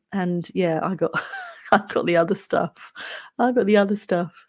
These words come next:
Don't know, I don't know who's doing better, but, um, we're both doing all right. So there we go. Another aside into my life, which I know some of you enjoy. So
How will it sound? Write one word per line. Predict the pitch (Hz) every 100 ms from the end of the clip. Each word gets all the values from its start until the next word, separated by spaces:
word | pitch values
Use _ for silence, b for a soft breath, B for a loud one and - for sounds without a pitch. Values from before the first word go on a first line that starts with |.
| _
Don't | 254
know, | 175
I | 180
don't | 285
know | 302 208
who's | 196 180
doing | - 175 170
better, | 165 165 - 160
but, | 151 165 -
um, | 170 165 160
we're | 180
both | 180 170 170
doing | 180 165
all | 156 156
right. | 156 160 170 -
So | - 208 175 170 B B B B -
there | 220 220
we | 185
go. | - 165 -
Another | 196 190 180
aside | 175 - 180 190 185
into | 185 190
my | 180
life, | 180 185 320 392
which | 226
I | 202
know | 196
some | 208 202
of | 202
you | 208
enjoy. | 202 208 185 165 190 -
So | - - 262 175 -